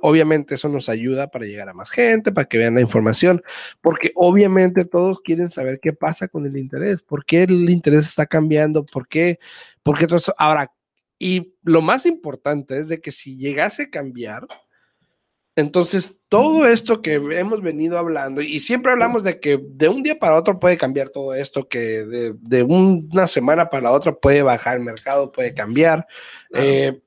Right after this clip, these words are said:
Speaker 1: entonces, esto es un también indicio de que los intereses están cambiando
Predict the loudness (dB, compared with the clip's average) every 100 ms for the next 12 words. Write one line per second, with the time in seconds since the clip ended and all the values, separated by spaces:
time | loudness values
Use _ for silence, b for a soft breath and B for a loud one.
0 | _ -2 0 0 2 0 -2 -2 0 2
1 | -2 -2 -2 0 2 2 2 0 0 0
2 | 0 -2 -2 -4 -8 _ _ _ _ _
3 | _ _ _ -20 -4 0 0 2 2 2
4 | 0 -2 -2 -4 0 0 0 -2 0 -2
5 | 0 -2 -2 -6 -10 -16 -20